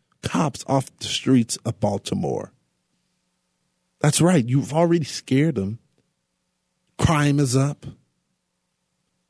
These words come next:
You take the cops off the streets of Chicago, Philly, South Dallas,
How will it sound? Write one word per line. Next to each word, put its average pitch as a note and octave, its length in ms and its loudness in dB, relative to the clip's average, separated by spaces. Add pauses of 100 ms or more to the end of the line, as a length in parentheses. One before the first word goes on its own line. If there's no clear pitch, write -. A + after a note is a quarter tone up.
(1080)
You A#3 100 8
take - 360 0
the C#3+ 80 0
cops - 420 -4
off A#2+ 200 -4
the A2+ 80 -8
streets A2+ 400 -2
of G2+ 80 -2
Chicago, - 800 -8 (1500)
Philly, G2+ 480 0 (260)
South - 380 0
Dallas, - 560 -8